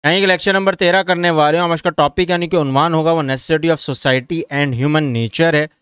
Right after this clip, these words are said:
यानी माशरे की ज़रूरत और इंसानी फितरत के हिसाब से हम आज डिस्कस करेंगे बड़ा, बेटा, और ये बड़ा इंटरेस्टिंग टॉपिक है क्योंकि हमें पता चलेगा कि माशरे में रहते हुए इंसान की क्या अहमियत है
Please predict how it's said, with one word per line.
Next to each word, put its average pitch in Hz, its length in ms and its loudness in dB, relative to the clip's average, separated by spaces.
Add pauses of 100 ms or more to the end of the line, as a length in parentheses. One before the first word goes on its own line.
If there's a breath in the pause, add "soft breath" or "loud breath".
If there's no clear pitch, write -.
(640)
यानी 180 280 2
माशरे 202 440 2
की 220 160 0
ज़रूरत 190 400 2
और 196 100 0
इंसानी 180 460 0
फितरत 190 440 -2
के 196 120 -2
हिसाब 165 300 0
से - 140 -4
हम 175 120 0
आज 165 200 0
डिस्कस 165 320 -4
करेंगे 160 320 0
बड़ा, 165 340 2
बेटा, 151 400 0
और 165 100 -2
ये 165 120 -2
बड़ा 160 300 0
इंटरेस्टिंग 170 520 -8
टॉपिक 151 360 -2
है 135 80 -2
क्योंकि - 960 -6
हमें 220 220 0
पता 208 260 0
चलेगा 208 340 0
कि 214 200 0
माशरे 151 400 0
में 196 180 0
रहते 156 340 0
हुए 190 240 -2
इंसान 170 600 -2
की 214 300 -10
क्या 185 200 2
अहमियत 165 640 -4
है 127 160 -2